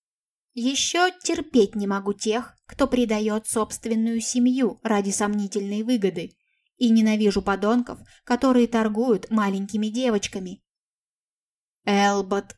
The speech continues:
Грейер", назвала имя дяди. "Но вы ведь знаете, в столице он мог носить другое имя. Я помню только то, что крёстный работал в тайной канцелярии".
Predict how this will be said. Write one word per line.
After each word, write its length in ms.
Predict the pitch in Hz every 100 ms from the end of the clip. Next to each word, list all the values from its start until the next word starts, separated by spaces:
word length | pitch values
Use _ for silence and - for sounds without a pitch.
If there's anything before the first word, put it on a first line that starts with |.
| _
Грейер", 720 | 214 214 233 220 190 170 - _ _ _ _ _
назвала 600 | 214 196 202 196 196 196 185
имя 280 | 196 190 196
дяди. 500 | 202 202 190 190 202 _ _ _ _ _ _ _ _
"Но 160 | 240
вы 180 | 240 277
ведь 180 | 262 240
знаете, 540 | 240 262 277 214 -
в 60 | 190
столице 560 | - 214 233 254 - 220
он 140 | 214
мог 200 | 226 233
носить 420 | 214 208 - 233
другое 500 | 202 214 233 247 185
имя. 540 | 175 226 240 208 180 - _ _ _ _ _ _
Я 260 | 226 233 240
помню 480 | - 277 269 233
только 360 | 226 262 247 226
то, 320 | - 254 294 - _
что 240 | - - 226
крёстный 680 | - 247 262 254 220 196 -
работал 560 | 214 220 226 262 226 220
в 80 |
тайной 360 | - 240 220 208
канцелярии". 920 | - 220 - 247 254 226 190 175 196